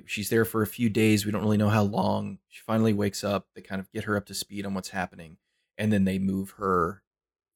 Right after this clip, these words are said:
you know, into the facility. Now, in the original assembly cut, they shave her body for her, um, if I remember correctly. And in this one, they, they just kind of cut to her being shaved,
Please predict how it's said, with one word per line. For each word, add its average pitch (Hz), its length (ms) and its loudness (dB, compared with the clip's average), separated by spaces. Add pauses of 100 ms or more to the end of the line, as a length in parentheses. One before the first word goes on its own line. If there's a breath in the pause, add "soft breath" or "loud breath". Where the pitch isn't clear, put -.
you 104 80 -6
know, 76 180 -8 (540)
into 110 260 0
the 104 80 -14
facility. 90 640 -8
Now, 98 260 0
in 104 100 -4
the 95 100 2
original 131 440 4
assembly 135 380 4
cut, 92 320 0 (380)
they 123 80 0
shave 139 380 2
her 110 420 0
body 101 260 0
for 90 640 -4
her, 53 320 -16 (1200)
um, 90 380 -2
if - 100 -14
I 95 40 -6
remember 90 280 -6
correctly. - 520 -10 (600)
And 98 540 0
in 98 220 -2
this 147 260 2
one, 110 420 4
they, 98 240 0 (460)
they 104 80 -2
just 104 200 -2
kind 95 160 -6
of - 120 -12
cut - 420 -2
to - 120 -6
her 95 180 -4
being 90 340 -12
shaved, - 360 -8